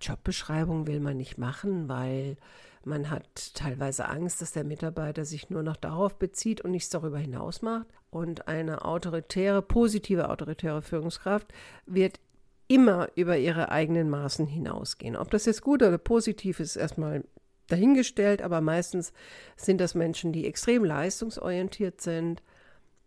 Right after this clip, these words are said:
ähm, die auch konkurrenzorientiert sind, ganz klar. Also die fühlen sich auch teilweise angespornt durch Konkurrenz und sie erwarten natürlich auch sehr, sehr viel Leistung. Was natürlich auf der anderen Seite bedeutet,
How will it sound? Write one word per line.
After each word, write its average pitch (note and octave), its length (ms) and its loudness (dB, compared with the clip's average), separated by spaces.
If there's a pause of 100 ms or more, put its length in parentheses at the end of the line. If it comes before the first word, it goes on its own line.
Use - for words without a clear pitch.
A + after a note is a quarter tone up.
(240)
ähm, D#3+ 460 0 (100)
die F3 380 -2
auch D#3 260 2
konkurrenzorientiert B3 1300 0
sind, D4 360 -4
ganz D#3 280 -4
klar. F3+ 520 -2
Also E3 180 -6
die D#3+ 140 -6
fühlen E3+ 340 -4
sich E3 240 -10
auch D#3 80 -12
teilweise D3+ 440 -6
angespornt A3+ 800 0
durch G#3+ 140 -8
Konkurrenz E3+ 760 -6 (420)
und G3 220 4
sie - 120 -2
erwarten D3 600 0
natürlich D3 560 -4
auch - 100 -12
sehr, - 200 -8
sehr - 160 -12
viel - 180 -8
Leistung. - 460 -8
Was G#3 240 2
natürlich A#3 480 2
auf - 100 -6
der - 140 -2
anderen E3+ 200 0
Seite D3+ 240 -2
bedeutet, E3+ 640 0